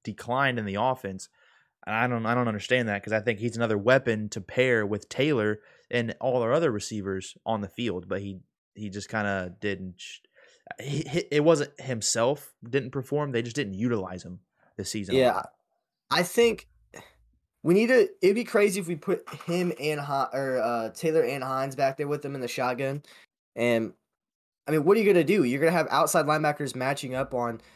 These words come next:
Speaker 2: Nyheim Hines when he's the fastest guy on the field, and then Taylor's gonna be matched up with another linebacker.
Speaker 1: Yeah.
Speaker 2: And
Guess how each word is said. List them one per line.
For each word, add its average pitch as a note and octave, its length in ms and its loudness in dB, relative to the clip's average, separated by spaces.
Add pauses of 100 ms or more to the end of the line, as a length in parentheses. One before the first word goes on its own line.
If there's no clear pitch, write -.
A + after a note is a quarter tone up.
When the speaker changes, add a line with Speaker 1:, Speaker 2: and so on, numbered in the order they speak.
(140)
Speaker 2:
Nyheim C3 280 -2
Hines B2+ 380 0
when B2+ 80 -6
he's B2+ 120 -6
the A#2+ 60 -8
fastest B2 380 -2
guy B2+ 80 0
on B2 80 -2
the A2+ 60 -8
field, C3 480 -4
and G#2+ 200 -8
then A2 380 -6
Taylor's C#3 420 2
gonna C3 120 0
be B2+ 40 0
matched B2+ 300 0
up C3 80 0
with A2+ 120 -8
another B2+ 260 2
linebacker. C#3 640 2
Speaker 1:
Yeah. A#2 320 0
Speaker 2:
And D3 160 0